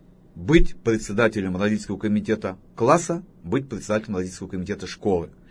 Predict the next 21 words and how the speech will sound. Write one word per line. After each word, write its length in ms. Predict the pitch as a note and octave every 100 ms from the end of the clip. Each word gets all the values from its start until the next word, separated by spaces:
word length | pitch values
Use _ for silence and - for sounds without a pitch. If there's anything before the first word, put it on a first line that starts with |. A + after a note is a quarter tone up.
| - - -
Потому 280 | G2 A2+
что 140 | A2 G2
где 240 | F#2+ C3
будет 220 | C#3+ C#3+
собираться 440 | C#3+ A2 A2+ G#2+ G#2+
информация? 560 | G2 G#2 G2 F2+ -
В 40 | E2+
основном 380 | F#2 G#2+ A2+ A2
в 40 |
школе. 420 | - G#2+ F#2+ D#2 - - - _ _ -
Там 180 | A#2+ A2
будут 160 | F#2+
специальные 480 | - G2+ G2+ F2+ F#2
люди, 420 | A2+ E3 D3 D3+ - - - - - - - -
комиссии, 800 | - G2 C3 D#3+ - D3+ C#3 C#3 C3+ - - -
потом 340 | F2+ G2 F#2
там 240 | F2+ G2 F#2+
будут 240 | F#2+ F#2
вот 220 | F#2 F#2
эти 100 | F2+
вот, 180 | F#2 F2+